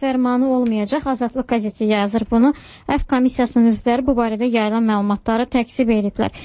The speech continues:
Prezident yanında əf komissiyasının üzvləri deyiblər ki, deməli, on beş iyun Qurtuluş Günü münasibətilə əf olmayacaq. Çünki bir ay öncə Azərbaycanda amnistiya aktı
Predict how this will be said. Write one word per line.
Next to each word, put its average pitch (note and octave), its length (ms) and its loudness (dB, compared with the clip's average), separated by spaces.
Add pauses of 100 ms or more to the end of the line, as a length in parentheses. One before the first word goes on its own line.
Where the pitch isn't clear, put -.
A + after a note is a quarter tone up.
(200)
Prezident C#4 340 4
yanında C4+ 300 2
əf - 100 -8
komissiyasının A#3 640 2
üzvləri A3 400 0
deyiblər A3+ 400 0
ki, - 160 0 (400)
deməli, A3+ 320 4
on A#3+ 260 2
beş B3+ 300 0
iyun A#3+ 400 2
Qurtuluş B3 380 -2
Günü A#3 240 2
münasibətilə A3 640 0 (400)
əf A#3+ 240 -2
olmayacaq. B3 640 2
Çünki C4 480 2
bir B3 320 2
ay A3+ 160 0 (140)
öncə A#3 340 2
Azərbaycanda A3 720 0
amnistiya A3+ 480 2
aktı G#3 280 -4